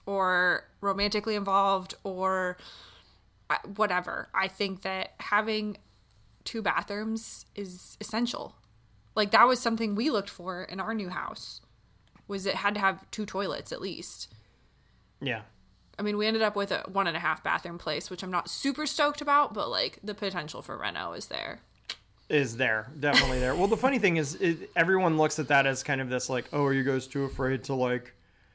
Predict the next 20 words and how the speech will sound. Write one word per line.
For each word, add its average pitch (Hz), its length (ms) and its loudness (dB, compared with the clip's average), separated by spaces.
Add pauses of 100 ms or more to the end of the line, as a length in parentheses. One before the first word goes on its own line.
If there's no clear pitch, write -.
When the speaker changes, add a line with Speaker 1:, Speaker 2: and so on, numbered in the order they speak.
(340)
Speaker 2:
you 135 160 -4
know, 123 260 -2 (220)
deal 131 200 0
with 135 140 -6
your, 135 340 0
each 135 200 -4
other's 131 300 0
shit?" 143 440 0
And 147 120 -2
you're 147 100 0
like, 147 220 -2
"Well, 202 320 2
I, 190 60 -10 (720)
not 240 280 2
really." 175 380 2
It's 151 260 -2
more 175 240 4
that, 151 200 2
like, 131 400 2
if 139 220 -4